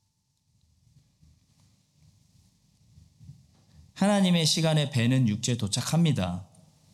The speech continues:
근데 그건 그때 가서 생각할 일이고요.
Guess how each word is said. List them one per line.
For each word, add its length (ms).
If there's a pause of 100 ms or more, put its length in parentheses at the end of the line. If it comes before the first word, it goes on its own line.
(1500)
근데 200
그건 320
그때 240
가서 240
생각할 420
일이고요. 580